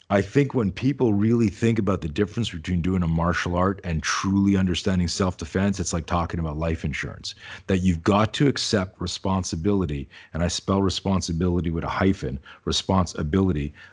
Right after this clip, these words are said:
the ability to respond. And we look at, we look at violent encounters in the news, and, and, and the news sensational. They don't,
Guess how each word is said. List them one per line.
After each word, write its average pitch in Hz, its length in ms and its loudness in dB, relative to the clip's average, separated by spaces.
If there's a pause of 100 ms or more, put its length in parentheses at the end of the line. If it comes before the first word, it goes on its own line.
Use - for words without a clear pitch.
(140)
the 92 200 0
ability 90 460 0
to 80 100 -6
respond. 92 520 -2
And 82 80 -4
we 87 100 -4
look 120 360 2
at, 90 340 -4 (340)
we 92 120 2
look 139 200 4
at 117 100 4
violent 104 400 2
encounters 90 680 0 (380)
in 110 120 2
the 123 80 6
news, 85 520 2 (340)
and, 92 280 0
and, 92 280 -2 (240)
and 113 100 -2
the 110 80 0
news 160 260 2
sensational. 117 540 -2
They 120 80 2
don't, 135 200 0